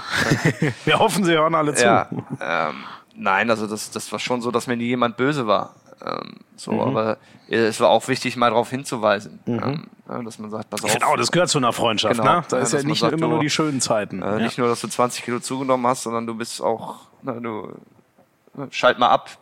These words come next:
Speaker 2: Junge.
Speaker 1: Mhm,
Speaker 2: So,
Speaker 1: mhm.
Speaker 2: und das war ganz wichtig für mich.
Speaker 1: Mhm.
Speaker 2: Da habe ich auch wieder ein bisschen abgenommen, zum Glück.
Speaker 1: Mhm.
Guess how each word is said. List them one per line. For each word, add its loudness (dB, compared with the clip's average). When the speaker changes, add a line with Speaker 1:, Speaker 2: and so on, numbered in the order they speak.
Speaker 2:
Junge. -4
Speaker 1:
Mhm, -2
Speaker 2:
So, -2
Speaker 1:
mhm. -2
Speaker 2:
und -10
das -10
war 4
ganz -2
wichtig -12
für -14
mich. -14
Speaker 1:
Mhm. -4
Speaker 2:
Da -6
habe -4
ich -2
auch -2
wieder -2
ein -2
bisschen -6
abgenommen, -8
zum -10
Glück. -14
Speaker 1:
Mhm. -6